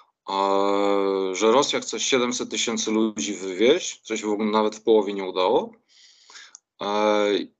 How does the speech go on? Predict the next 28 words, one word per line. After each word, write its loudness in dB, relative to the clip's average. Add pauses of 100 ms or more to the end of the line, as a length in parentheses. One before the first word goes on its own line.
i 0
ci 0
ludzie 4
faktycznie -2 (580)
idą 2
do 4
tych -4
autobusów, 0
no, 0
mamy 0
tutaj -4
na 2
myśli -2
kobiety, -4
dzieci -6
i -4
starców, 0
dlatego -4
że 0
mężczyznom -2
zabroniono, -4 (840)
e, 0
i 2
oni 2
wyjeżdżają 2
do -6
tej -2
Rosji. -4